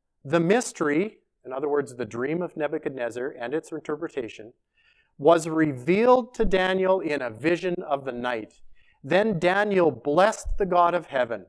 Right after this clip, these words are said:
Daniel answered and said, "Blessed be the name of God forever and ever, to whom belong wisdom and might. He changes times and seasons. He removes kings and sets up kings.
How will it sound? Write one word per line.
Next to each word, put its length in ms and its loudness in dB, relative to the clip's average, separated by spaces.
Daniel 480 2
answered 460 -2
and 100 -4
said, 360 2
"Blessed 560 8
be 160 2
the 100 -2
name 380 -2
of 160 -4
God 420 4
forever 680 -2
and 340 -10
ever, 380 -2
to 140 -4
whom 260 -2
belong 420 -4
wisdom 520 -2
and 320 -8
might. 340 0
He 180 -2
changes 600 4
times 540 -4
and 240 -10
seasons. 600 -6
He 160 -2
removes 540 0
kings 500 -2
and 240 -12
sets 320 -12
up 300 -4
kings. 440 -10